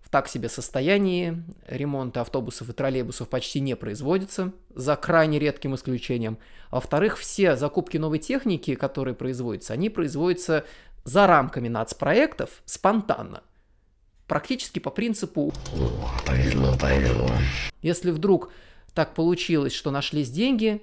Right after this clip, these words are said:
Speaker 1: их направляют. Но изначально в планах ничего не значится, никаких закупок. Ну вот, например, открыло государство кредитную линию для регионов на закупку новых автобусов.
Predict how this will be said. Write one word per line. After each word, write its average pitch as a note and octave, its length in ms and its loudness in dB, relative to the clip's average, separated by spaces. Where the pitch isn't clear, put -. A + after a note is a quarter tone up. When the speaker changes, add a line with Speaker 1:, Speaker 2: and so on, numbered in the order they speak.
Speaker 1:
их - 200 -6
направляют. D#3+ 600 0
Но E3 100 0
изначально F#3 600 2
в - 60 -10
планах F#3+ 600 0
ничего D3+ 320 0
не F3 140 0
значится, C3+ 360 -4
никаких G#2+ 320 -8
закупок. - 460 -12
Ну F3 100 2
вот, A3 140 6
например, D3 480 0
открыло E3 720 4
государство D3 840 0
кредитную D#3+ 600 -2
линию C3 540 0
для C3+ 180 0
регионов C3+ 540 0
на - 60 -4
закупку D3 420 -2
новых C3 380 -4
автобусов. G#3 720 0